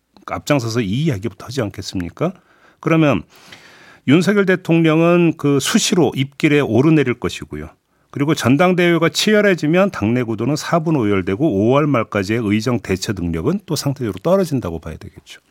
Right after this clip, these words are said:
반면에 전당대회로 가기 전에 비대위를 찍고, 다시 말해서 비대위 기간이 완충 기간이 돼버리는 건데,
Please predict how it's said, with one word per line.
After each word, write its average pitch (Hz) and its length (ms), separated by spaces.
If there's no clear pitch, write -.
반면에 185 420
전당대회로 180 920
가기 127 280
전에 143 200
비대위를 151 640
찍고, - 640
다시 - 220
말해서 147 240
비대위 151 360
기간이 131 280
완충 117 480
기간이 165 300
돼버리는 87 440
건데, 82 420